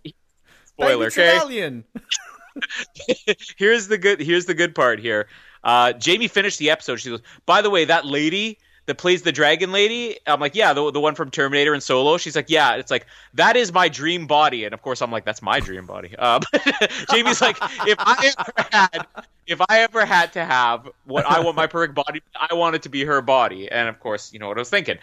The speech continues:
Speaker 1: But, uh, <laughs> but yeah, so, um, Jamie has already <laughs> seen more nudity than this movie was willing to show. And people complained about Salvation having a P G thirteen rating,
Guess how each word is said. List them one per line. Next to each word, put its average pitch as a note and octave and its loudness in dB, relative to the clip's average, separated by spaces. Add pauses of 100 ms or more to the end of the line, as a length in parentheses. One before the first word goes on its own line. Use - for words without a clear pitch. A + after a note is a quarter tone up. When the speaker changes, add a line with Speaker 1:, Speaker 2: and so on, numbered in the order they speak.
(240)
Speaker 1:
But, D#3+ 2
uh, F#3 0 (180)
<laughs> - -18
but D#3 0
yeah, D#3 2 (160)
so, D3+ 0
um, C#3+ 2 (380)
Jamie F#3+ 0
has D#3 -4
already D3+ 2
<laughs> - -
seen D#3 -6 (300)
more D3 0
nudity D3+ 2
than C3+ -4
this D3 -4
movie C#3+ 0
was C3+ 0
willing C3 2
to A#2+ -2
show. A#2+ 2 (260)
And B3+ 2
people D4+ -2
complained G#3 -2
about G#3 0
Salvation D#3 0
having C#3+ -2
a C3 -2
P D3+ -12
G D3+ -8
thirteen C#3+ -6
rating, A#2+ 0